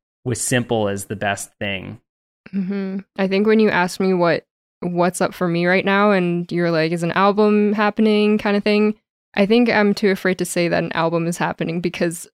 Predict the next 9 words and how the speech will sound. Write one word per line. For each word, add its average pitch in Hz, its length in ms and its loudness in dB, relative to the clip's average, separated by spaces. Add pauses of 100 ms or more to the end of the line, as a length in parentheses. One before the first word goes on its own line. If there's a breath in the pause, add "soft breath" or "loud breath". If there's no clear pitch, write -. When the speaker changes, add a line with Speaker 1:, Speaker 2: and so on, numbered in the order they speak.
(240)
Speaker 2:
that's, - 420 -2 (680)
that's, - 320 -6 (160)
that's 175 240 -4
a - 40 -2
big 180 300 0 (680)
daunting 185 440 0
task. 170 440 -4 (320)
<laughs> - 560 -2 (800 loud breath)
But 78 300 0